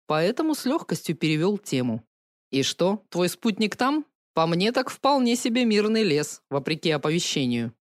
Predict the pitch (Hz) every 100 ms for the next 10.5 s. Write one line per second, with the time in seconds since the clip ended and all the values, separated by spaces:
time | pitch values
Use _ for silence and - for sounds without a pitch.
0 | _ _ 160 202 214 277 262 294 302 208
1 | 147 131 120 _ _ 151 147 - 147 139
2 | 147 156 135 127 - _ _ _ _ -
3 | 170 - 214 277 - 320 311 - 170 -
4 | - 214 185 143 - 190 247 - - 160
5 | 139 139 170 175 214 233 - 160 131 120
6 | 120 - _ _ 151 208 247 185 143 -
7 | 220 - 202 135 147 147 240 311 311 -
8 | 175 - 165 180 226 269 185 143 156 175
9 | 190 165 151 147 147 147 185 247 - -
10 | 247 135 127 110